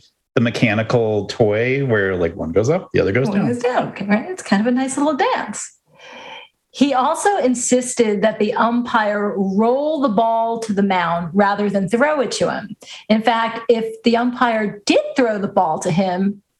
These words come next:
Speaker 2: he would let it go past him or would even let it bounce off his chest. And once it hit the ground, then he would pick up the baseball.
Speaker 1: Okay, this is like a craps player in Vegas.
Speaker 2: Oh, totally.
Speaker 1: You don't touch the dice. I touch the dice.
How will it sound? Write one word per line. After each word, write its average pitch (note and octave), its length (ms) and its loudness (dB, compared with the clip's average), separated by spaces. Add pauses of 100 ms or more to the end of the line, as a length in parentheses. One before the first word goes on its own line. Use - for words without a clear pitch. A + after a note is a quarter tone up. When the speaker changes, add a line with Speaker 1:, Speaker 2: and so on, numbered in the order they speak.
(360)
Speaker 2:
he C#4+ 140 4
would D4 100 0
let C#4+ 140 2
it E4+ 80 -2
go E4+ 160 2
past E4 420 0
him F3 260 0
or A#3+ 140 4
would C4 380 -2
even D4+ 180 0
let C4+ 140 0
it - 160 0
bounce A#3+ 320 0
off A#3 180 0
his A#3 180 -2
chest. - 600 -2 (200)
And A3 160 2
once B3 200 0
it A3+ 80 2
hit B3 120 0
the B3 60 0
ground, G3 560 -2
then G3 320 2
he G#3+ 100 0
would G3 140 -2
pick F3+ 160 -2
up D#3 100 -6
the D#3+ 80 -2
baseball. - 520 -6 (680)
Speaker 1:
Okay, A#2 240 2
this B2+ 220 0
is F#3 160 0
like E3 140 2
a A2 80 -2
craps B2 480 -2
player E2 340 0
in E2 140 0
Vegas. - 640 -4 (180)
Speaker 2:
Oh, A#3+ 100 4
totally. - 640 -4
Speaker 1:
You B2+ 160 4
don't D#3+ 220 0
touch - 300 0
the B2+ 60 2
dice. A2+ 260 0
I A#2 80 2
touch A2 300 -2
the G2 80 2
dice. - 420 -4